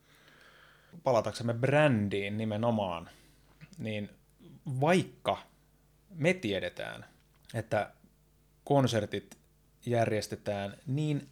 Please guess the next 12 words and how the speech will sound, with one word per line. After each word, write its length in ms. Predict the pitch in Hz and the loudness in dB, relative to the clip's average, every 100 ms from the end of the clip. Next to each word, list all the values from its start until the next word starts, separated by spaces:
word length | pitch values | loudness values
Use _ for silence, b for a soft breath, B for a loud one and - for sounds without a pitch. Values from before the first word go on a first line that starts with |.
| - | -6
äärimmäisen 1300 | 160 156 120 107 98 101 113 127 107 95 107 104 92 92 | -2 2 2 2 -2 -2 0 0 0 -2 -2 -4 -4 -8
turvallisesti, 1160 | 104 107 92 87 92 - - - - - - - B B B B | -6 -6 -4 -6 -6 -10 -8 -8 -10 -10 -12 -14 B B B B
on 440 | 170 165 113 - - | 6 6 4 -4 2
käsidesiä, 760 | 135 127 117 110 98 107 101 98 - _ _ _ _ - 131 143 | 6 6 6 2 2 2 2 0 -8 _ _ _ _ -20 -18 -6
liput 520 | 127 131 131 110 - | 2 4 4 -2 -6
katsotaan 640 | - 110 104 101 98 95 90 127 | -4 -4 0 0 0 -2 -8 -6
reippaasti 680 | 123 123 120 - 98 - - | 2 2 2 -2 -2 -4 -2
ennen 380 | 120 113 107 104 | 0 2 2 0
konserttisalia, 840 | 110 107 104 - 107 107 104 104 | -2 -2 -4 -4 -2 0 0 0
ei 260 | - 127 117 | 2 4 4
tule 300 | 110 101 98 | 0 -2 -2
jonoja. 640 | 101 113 117 107 104 101 | 0 2 4 2 2 0